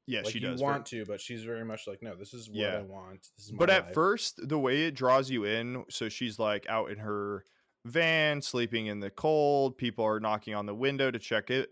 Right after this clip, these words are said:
Speaker 1: check in on her and see if, like, "Hey, you seem broke, cold, hungry. Are you going to be okay? Like, people die in the, overnight." And she's like, "I'm fine. I know how to run my van," you know, very stubborn like that. So you kind
Speaker 2: Yeah.
Speaker 1: of have this idea that she's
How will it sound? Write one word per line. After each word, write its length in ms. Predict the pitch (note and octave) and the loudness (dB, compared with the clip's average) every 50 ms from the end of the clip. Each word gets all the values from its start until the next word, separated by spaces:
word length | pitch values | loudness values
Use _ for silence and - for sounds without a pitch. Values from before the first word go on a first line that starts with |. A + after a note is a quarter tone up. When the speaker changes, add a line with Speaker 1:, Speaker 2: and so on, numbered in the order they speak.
| - | -10
Speaker 1:
check 260 | - - A#2+ A2+ - - | -4 -4 -4 -2 0 -2
in 140 | C3 C#3 | -2 0
on 180 | C3+ C3 C3 B2 | 2 0 0 0
her 200 | B2 B2+ B2 B2 | -2 -4 -4 -4
and 140 | A#2+ A#2 G#2+ | -4 -6 -6
see 180 | - - A2+ G#2+ | -6 -4 -2 -2
if, 140 | G#2 F#2 - | -4 -4 -4
like, 240 | G2+ F#2+ F#2 F#2 - | -4 -4 -4 -4 -2
"Hey, 280 | A2+ B2 C3+ B2+ A2 G2 G2 F2 | 0 2 2 2 0 -2 -6 -10
you 240 | F2 G2 G#2+ A2 A2 | -10 -8 -8 -8 -8
seem 440 | - - - A#2 A2+ A2 G#2+ G#2 | -8 -8 -8 -6 -6 -6 -6 -8
broke, 440 | F#2 - G2+ G#2 G#2+ A2 A2 - _ | -6 -2 0 2 2 0 0 -4 _
cold, 420 | - - A2 G#2+ G#2+ G#2 G#2+ G2+ G2+ | -10 -6 -4 -2 -2 -2 -4 -6 -6
hungry. 520 | G2 G#2+ G#2+ G#2+ G#2 G2+ A2 G#2+ G#2 G2+ - - | -6 -6 -6 -4 -4 -4 -4 -4 -4 -6 -6 -6
Are 160 | G#2 G2+ G#2 | -6 -6 -4
you 160 | G#2 G#2 G#2 | -6 -8 -6
going 240 | F#2+ G#2+ A2 A2+ A2 G2+ | -6 -6 -4 -4 -6 -6
to 80 | G#2+ | -8
be 140 | G#2 G#2+ G#2+ | -6 -6 -6
okay? 440 | G2+ G2+ F#2 - G2+ G2 G#2+ A#2 A#2+ | -6 -6 -6 -6 -4 -4 -2 -2 -2
Like, 200 | A#2 G2+ F#2 _ | -2 -4 -4 _
people 240 | - G#2+ A2 A#2+ G#2 | -12 -8 -6 -6 -6
die 500 | - - F#2 G#2 G#2+ G#2+ G#2+ G#2 G2+ - _ _ _ | -4 -2 -2 0 0 0 -2 -2 -6 -8 _ _ _
in 160 | G#2 G2+ G2 | -18 -16 -16
the, 80 | G2+ - _ - | -16 -18 _ -14
overnight." 460 | G2+ G2+ F#2+ G2 F#2+ A2 A#2+ A#2+ G2+ | -14 -14 -12 -12 -6 -4 -4 -4 -4
And 80 | F#2+ F#2+ | -6 -14
she's 140 | - - F#2 | -20 -20 -20
like, 120 | F2 C2+ G2 | -16 -12 -12
"I'm 140 | G2+ G2 F#2 | -12 -12 -10
fine. 400 | - F#2+ G2+ G2 F#2 F#2 F#2 F2+ _ _ _ _ _ | -8 -6 -6 -4 -6 -6 -8 _ _ _ _ _ _
I 100 | G2 G2+ | -10 -6
know 120 | G#2 G2+ G2+ | -4 -2 -2
how 120 | G2+ G2+ | -2 -2
to 80 | G2 F#2+ | -4 -4
run 260 | G2 G2 G2+ G2+ G2 | -4 -4 -6 -6 -6
my 200 | G2 G2 F#2+ F#2+ | -8 -8 -8 -8
van," 420 | G2 G2+ G2 F#2+ F#2+ F#2+ F#2 G2 | -8 -8 -6 -6 -6 -8 -10 -10
you 100 | G2+ G2 | -14 -12
know, 120 | G2 F#2 F#2 | -12 -12 -10
very 300 | F#2 F#2+ F#2+ F#2 F2+ _ _ _ _ _ _ _ _ | -8 -8 -8 -8 -10 _ _ _ _ _ _ _ _
stubborn 600 | - - - _ B2 A2+ G#2+ F#2+ G#2+ G2+ G2 G2+ | -12 -12 -2 _ 0 0 2 0 -4 -6 -6 -4
like 260 | G#2 A2 G#2+ G#2+ - | -2 -2 -2 -2 -4
that. 280 | _ F#2+ F#2 G2 G2 - | _ -6 -4 -4 -4 -6
So 140 | - - A#2 | -8 -10 -10
you 80 | A2+ | -10
kind 380 | G2 _ A#2 A2+ F3+ G3 G#3+ G#3+ | -10 _ -4 -2 -2 -2 -2 -2
Speaker 2:
Yeah. 60 | A3 G3+ | -4 -4
Speaker 1:
of 160 | F3+ - _ _ _ _ _ _ _ | -6 -8 _ _ _ _ _ _ _
have 160 | - D3+ D#3 | 0 0 0
this 160 | D3+ D#3 D3 - | 0 0 0 0
idea 380 | C#3+ C3+ A#2 B2+ B2+ B2+ B2+ B2 | 0 0 0 0 0 2 0 2
that 240 | A#2 A#2+ A2 - | 2 0 -2 -2
she's 640 | - - - - A#2+ A#2+ A#2 A2 G#2+ G2+ - - - | -6 -8 -4 -2 -2 -2 -2 -4 -6 -8 -10 -12 -14